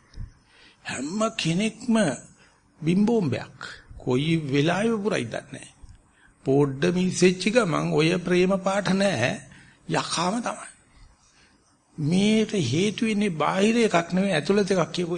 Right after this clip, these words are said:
එකම සරුවච්චන් වහන්සේ, එකම ශාස්ත්‍රුන් වහන්සේ අපේ මේ ගෞතම සරුවච්චන් වහන්සේ. ඉතින් අපි උත්සාහ කරමු බලන්න. අපි ඊයේ හදාගෙන ගිය පා-, පාර දිගේ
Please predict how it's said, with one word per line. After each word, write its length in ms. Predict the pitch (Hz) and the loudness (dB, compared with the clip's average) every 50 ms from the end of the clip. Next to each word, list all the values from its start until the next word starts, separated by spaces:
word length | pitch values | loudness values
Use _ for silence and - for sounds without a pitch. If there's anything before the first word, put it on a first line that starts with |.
| - - - | -6 -4 -6
එකම 400 | 127 - - - - - 277 262 240 | -6 -6 -6 -4 -2 0 0 2 0
සරුවච්චන් 560 | - 165 165 165 165 151 147 151 - 160 151 | 0 0 0 0 0 0 -2 -2 -4 -6 -4
වහන්සේ, 360 | 143 139 135 135 139 147 156 139 | -2 -2 -2 -2 -2 -4 -6 -4
එකම 360 | 160 151 - - - 226 226 220 | -6 -6 -6 -4 -2 0 2 2
ශාස්ත්‍රුන් 540 | 175 - 156 160 120 - - - 208 190 190 | 2 0 0 0 0 -2 -4 -2 0 0 2
වහන්සේ 480 | 185 156 147 156 139 - - 151 160 220 - - - - - - - - - - - _ _ - | 2 2 2 2 0 -2 -2 -2 -2 -2 -6 -10 -18 -20 -20 -20 -20 -20 -20 -20 -20 _ _ -10
අපේ 320 | 165 151 - - 143 139 147 | -10 -8 -4 -2 -2 -2 0
මේ 200 | 147 139 131 135 | -2 -4 -4 -2
ගෞතම 360 | 131 123 131 127 139 139 143 | -2 -2 -2 -2 -4 -4 -4
සරුවච්චන් 500 | 135 127 123 123 113 107 - 123 120 120 | -4 -4 -4 -4 -6 -8 -8 -10 -12 -10
වහන්සේ. 400 | - - - - - - - - _ _ _ _ _ _ _ _ - - - - | -12 -14 -14 -16 -18 -20 -20 -20 _ _ _ _ _ _ _ _ -20 -20 -14 -6
ඉතින් 240 | - 185 175 190 185 | -4 -2 0 2 2
අපි 120 | 175 208 190 | 4 4 2
උත්සාහ 480 | 175 180 - - 185 175 175 202 214 | 2 0 0 0 2 2 4 4 2
කරමු 300 | - 175 165 175 170 151 | 2 2 2 2 2 2
බලන්න. 360 | 135 127 127 127 127 120 107 95 120 - - - - - - _ _ _ _ _ - - | 2 2 0 0 -2 -2 0 0 -2 -2 -4 -10 -18 -20 -20 _ _ _ _ _ -18 -12
අපි 300 | - - 123 - 139 131 | -10 -8 -8 -6 -4 -4
ඊයේ 360 | 120 131 135 143 139 135 135 139 - - - - - - - - - - - _ _ _ _ _ - - - - - - | -2 -2 0 2 2 2 2 0 -4 -10 -14 -16 -20 -20 -20 -20 -20 -20 -20 _ _ _ _ _ -20 -20 -20 -20 -10 -6
හදාගෙන 480 | 139 131 131 127 127 127 127 127 123 | -4 -2 0 0 0 0 0 -2 0
ගිය 140 | 123 127 120 | 0 -2 -2
පා-, 500 | - - 113 113 117 120 117 117 - - - | 0 2 2 4 4 4 2 -2 -4 -10 -12
පාර 260 | - - 110 120 117 123 135 | -6 0 2 2 2 2 0
දිගේ 440 | 120 120 147 135 117 101 82 - 73 | -2 0 -2 0 0 -2 -2 -2 -2